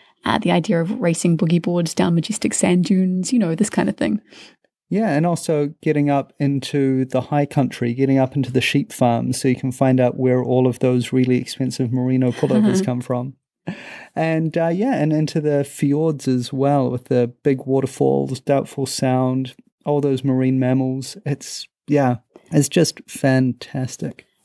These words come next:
Speaker 1: And they have local guides which provide commentary and answer your questions and basically get the group together. And the group size varies from twelve to twenty-four, so it's not enormous, and you get the feeling of a fun-sized group to share your experiences with.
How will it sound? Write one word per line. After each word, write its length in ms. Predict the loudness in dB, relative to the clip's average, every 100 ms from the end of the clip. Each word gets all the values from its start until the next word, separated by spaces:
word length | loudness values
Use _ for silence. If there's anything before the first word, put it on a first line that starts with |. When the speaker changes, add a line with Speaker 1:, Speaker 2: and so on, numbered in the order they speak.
| 0
Speaker 1:
And 100 | 2
they 60 |
have 160 | 2 2
local 260 | 0 0
guides 420 | 0 0 0 -2 -2
which 320 | -2 -4 -4
provide 300 | 0 0 0
commentary 400 | -2 -2 0 2
and 100 | 2
answer 260 | 0 -2
your 80 | -2
questions 580 | -2 -4 -2 -2 0 0
and 160 | -2 -4 -2
basically 320 | -2 0 2
get 140 | 2 2
the 60 |
group 220 | 0 -2
together. 340 | -2 -4 -2 -4 -8 -14 -2
And 100 | 0
the 40 |
group 180 | 2 0
size 360 | 2 2 2 0 -16 _ -2
varies 320 | 2 2 2
from 160 | 0
twelve 260 | 0 0 0
to 80 | -2
twenty-four, 480 | -2 -4 -4 -8 -4
so 120 | -2
it's 100 | 0
not 220 | 0 0 0
enormous, 560 | 2 4 4 2 -6 -12 -20 _ 0
and 120 | 2
you 60 |
get 260 | 2 0 0
the 60 | -2
feeling 320 | 2 4 4
of 80 | 2
a 40 |
fun-sized 460 | 2 0 2 0 0
group 200 | -2 -2
to 160 | -4
share 180 | -2 0
your 140 | 0
experiences 480 | 0 -2 -2 -2 -4
with. 180 | -8 -10